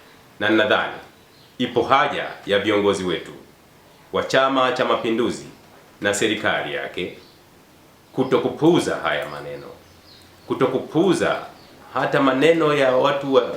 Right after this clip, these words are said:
wanaoonekana kwamba ni wajinga. Sisi tuko mtaani, mimi niko mtaani,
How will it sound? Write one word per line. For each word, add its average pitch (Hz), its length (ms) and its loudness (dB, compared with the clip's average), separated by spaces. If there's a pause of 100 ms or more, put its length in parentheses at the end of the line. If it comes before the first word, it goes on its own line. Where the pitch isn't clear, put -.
wanaoonekana 127 600 4
kwamba 123 200 4
ni 117 100 0
wajinga. 113 640 0 (1700)
Sisi 160 300 0
tuko 139 200 0
mtaani, 107 540 0 (640)
mimi 101 180 -2
niko 104 200 -2
mtaani, 92 440 -2